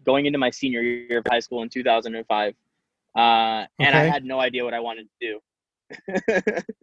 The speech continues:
Speaker 1: Uh,
Speaker 2: Wow.
Speaker 1: so yeah, I had not a clue what I wanted to do. I actually pretty much dropped out of high school. The only reason that I made it with,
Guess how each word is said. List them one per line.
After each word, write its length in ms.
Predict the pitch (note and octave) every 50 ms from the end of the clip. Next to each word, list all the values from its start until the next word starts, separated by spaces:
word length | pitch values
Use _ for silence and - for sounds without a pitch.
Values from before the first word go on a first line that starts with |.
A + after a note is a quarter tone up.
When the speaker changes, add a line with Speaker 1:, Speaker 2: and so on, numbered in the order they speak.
| _ _ - - - - _ _ - B2
Speaker 1:
Uh, 60 | B2+
Speaker 2:
Wow. 460 | C#3 D3+ F#3 A3 A3 F#3 D#3 C#3+ C3 G#2 G2
Speaker 1:
so 320 | - C#3 B2 B2 A#2 - _ _ _ _ _ _ -
yeah, 240 | C#3 C#3+ C#3 B2+ A#2
I 100 | A#2+ C3
had 180 | C#3 C#3+ C3
not 240 | B2+ C3 C#3 C3 A#2+
a 60 | A#2+
clue 240 | - - D3 D3 C#3+
what 100 | B2+ B2
I 60 | B2
wanted 220 | A#2+ A#2+ A#2 A#2 A#2
to 80 | A2+
do. 160 | A2+ A#2+ A#2
I 100 | A#2 C3
actually 240 | D3 D3+ - - D3+ C3
pretty 320 | - _ - D3+ C#3 C3+
much 300 | C3 B2+ B2 - - - - C3+
dropped 320 | B2+ B2+ A#2+ A#2+ A#2+ -
out 140 | C3 A#2+ A#2
of 80 | A#2
high 100 | B2 B2
school. 260 | A#2+ - - A#2 A2+ A2
The 140 | A2+ A#2+
only 280 | C3 D#3 F3 E3+ D#3+ C#3+ B2+ B2+ _ _ _ C#3+
reason 380 | C#3+ C#3 C#3+ C3+ E3 D#3 D3
that 100 | C#3 B2
I 140 | A#2 A#2 A#2
made 260 | A#2 A2+ A2+ A#2+ A#2+
it 140 | B2+ B2 - _ _
with, 140 | - C3 A#2+